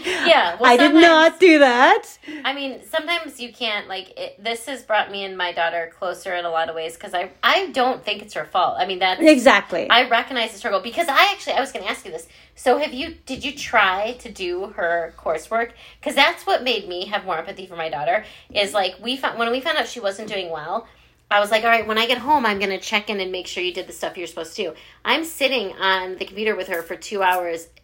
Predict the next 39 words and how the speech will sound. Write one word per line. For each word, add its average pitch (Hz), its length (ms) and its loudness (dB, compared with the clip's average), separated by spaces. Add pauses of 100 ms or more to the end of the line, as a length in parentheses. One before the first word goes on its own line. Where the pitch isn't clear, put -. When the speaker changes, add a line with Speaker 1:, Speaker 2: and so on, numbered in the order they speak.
Speaker 1:
three 208 200 0
hours, 180 360 0
four 208 220 0
hours 196 320 2
at 175 140 -10
night, 190 340 -4 (340)
trying 240 200 2
to 233 40 -6
figure 233 220 2
out 220 140 0
these 190 180 -8
assignments 196 560 -4
that 202 80 -4
are 190 60 -2
confusing, 202 800 -6
mislabeled, 196 640 0
unclear. 214 680 0 (240)
Like, 190 200 2
you're 208 80 -2
supposed 214 200 -8
to 226 60 -8
watch 202 180 0
a 185 40 -12
video 208 560 0
and 196 180 -4
get 202 200 -6
something. 202 480 -4
You 202 140 -4
know, 190 100 -2
it, 214 300 0
there 254 180 6
was 294 140 -2
a 277 100 0
lot 180 420 2
where 190 100 2
I 170 60 2
was 175 120 -4
like, 175 240 -2
"This 247 240 -4